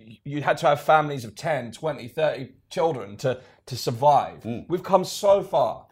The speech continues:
Speaker 1: We've, we've, we've made so much progress. But we're at a fork in the road now in terms of where we go. And
Speaker 2: Oh, look what you just did there. You just created an A or B scenario.
Speaker 1: I created an A or B.
Speaker 2: <laughs> The
Speaker 1: Yeah,
Speaker 2: thing
Speaker 1: I
Speaker 2: you're telling
Speaker 1: did.
Speaker 2: people
Speaker 1: Yeah, I
Speaker 2: not
Speaker 1: know.
Speaker 2: to do.
Speaker 1: Yeah, yeah.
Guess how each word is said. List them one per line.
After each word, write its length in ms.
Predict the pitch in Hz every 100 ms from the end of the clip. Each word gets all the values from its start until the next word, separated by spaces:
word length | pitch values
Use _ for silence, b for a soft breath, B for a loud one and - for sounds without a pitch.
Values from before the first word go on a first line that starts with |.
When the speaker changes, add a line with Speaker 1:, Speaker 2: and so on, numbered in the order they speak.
| _ _ _ _ _
Speaker 1:
We've, 160 | 143 147
we've, 240 | 151 147 143
we've 220 | 151 139
made 220 | 156 143
so 220 | - 175
much 240 | 170 - -
progress. 760 | 151 135 117 90 90 - - _ _ _ _ _
But 120 | 147
we're 160 | 151 175
at 100 | 165
a 40 | 147
fork 460 | - 185 180 185
in 80 | 160
the 60 | 139
road 360 | 147 135 117 113
now 200 | 90 104
in 80 |
terms 240 | 104 117 113
of 60 |
where 180 | 113 110
we 100 | 104
go. 280 | 104 113 92
And 80 | 98
Speaker 2:
Oh, 80 | 117
look 200 | 139 139
what 140 | 135
you 160 | 147 143
just 220 | 117 -
did 180 | 104 -
there. 280 | 101 95 - _
You 160 | 104 120
just 220 | 113 110
created 320 | 123 113 113
an 100 | 113
A 220 | 117 117 117
or 120 | 117
B 240 | 113 120 120
scenario. 380 | 139 151 151
Speaker 1:
I 80 | 165
created 260 | 151 165 131
an 60 |
A 80 | -
or 40 | -
B. 540 | 254 190 262 233 202
Speaker 2:
<laughs> 0 |
The 80 | 220
Speaker 1:
Yeah, 140 | -
Speaker 2:
thing 160 | 226 214
Speaker 1:
I 100 | 185
Speaker 2:
you're 100 | 185
telling 200 | 185 214
Speaker 1:
did. 100 | 214 208
Speaker 2:
people 80 |
Speaker 1:
Yeah, 140 | 196 190
I 80 | 185
Speaker 2:
not 200 | 214 190 147
Speaker 1:
know. 80 | 170
Speaker 2:
to 20 |
do. 120 | 151 165
Speaker 1:
Yeah, 180 | 151 -
yeah. 240 | 160 127